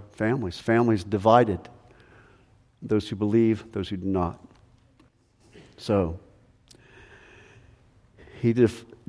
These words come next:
he, he divides between belief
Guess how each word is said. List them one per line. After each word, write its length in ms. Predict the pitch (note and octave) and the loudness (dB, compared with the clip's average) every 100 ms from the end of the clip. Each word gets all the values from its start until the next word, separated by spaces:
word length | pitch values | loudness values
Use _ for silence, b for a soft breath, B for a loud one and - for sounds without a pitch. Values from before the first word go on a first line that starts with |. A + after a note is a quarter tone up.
| - | -14
he, 220 | A#2 B2+ | -8 -6
he 400 | A#2+ B2+ B2 A#2 G#2 - | -4 -2 0 -2 -8 -6
divides 800 | A2+ G#2 A#2+ A#2+ G2 F2 E2+ - | -4 2 6 6 4 0 -6 -14
between 420 | - - F#2+ F#2+ | -12 -4 -2 -2
belief 600 | G2+ G#2 A#2 A2 - - | 0 2 2 0 -8 -14